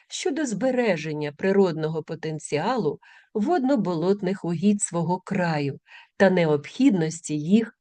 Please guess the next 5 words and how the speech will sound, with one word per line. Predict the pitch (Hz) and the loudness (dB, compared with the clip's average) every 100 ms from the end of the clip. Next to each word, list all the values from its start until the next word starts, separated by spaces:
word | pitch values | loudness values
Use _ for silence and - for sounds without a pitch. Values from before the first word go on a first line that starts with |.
| - | 2
раціонального | 202 208 208 165 160 160 165 160 160 165 | 4 4 2 0 2 0 0 -2 -2 -2
використання. | 170 170 165 175 - - 156 139 135 127 - _ - - - - - | -4 -4 -4 -4 -4 -2 0 0 -2 -4 -10 _ -20 -20 -20 -10 4
Тема | 214 202 180 | 8 8 6
цього | 180 202 175 170 | 0 0 2 4
року | 170 285 - 156 147 | 4 4 2 -2 -2